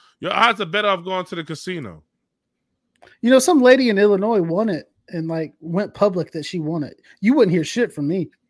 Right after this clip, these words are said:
Speaker 1: I won. You won't even. Nobody would even know. I'd be gone.
Speaker 2: Yeah, like, I, my Twitter would be gone. My Facebook would be gone. <laughs> I'd just be out. Like, "Sean, you gotta find a new co-host. I'm sorry. I'm,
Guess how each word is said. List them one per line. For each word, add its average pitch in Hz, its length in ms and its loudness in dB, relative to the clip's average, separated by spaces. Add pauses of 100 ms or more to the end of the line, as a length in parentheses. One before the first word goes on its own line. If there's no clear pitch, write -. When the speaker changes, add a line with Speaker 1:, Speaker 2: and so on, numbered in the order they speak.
(1300)
Speaker 1:
I 185 100 -4
won. 185 360 -12 (160)
You 151 140 -14
won't 156 200 -8
even. 110 360 -14
Nobody 139 280 0
would 127 160 -4
even 107 240 -8
know. 92 260 -10 (560)
I'd 117 140 -6
be 113 80 -8
gone. 101 340 -8 (220)
Speaker 2:
Yeah, 202 240 2
like, 139 260 -8 (560)
I, 165 80 -12 (220)
my 190 160 0
Twitter 196 240 4
would 196 100 4
be 202 80 0
gone. 196 320 0
My 185 140 -2
Facebook 165 420 -8
would 165 80 -12
be 180 80 -4
gone. 185 240 -2
<laughs> - 40 -6 (280)
I'd 180 80 -6
just 202 140 -8
be 151 120 -2
out. 156 260 -8 (100)
Like, 160 200 -6
"Sean, 190 240 -2
you 190 60 -2
gotta 185 140 0
find 170 200 -2
a 170 40 0
new 160 100 2
co-host. 147 380 -2
I'm 156 100 -6
sorry. 147 280 -2
I'm, 147 120 -6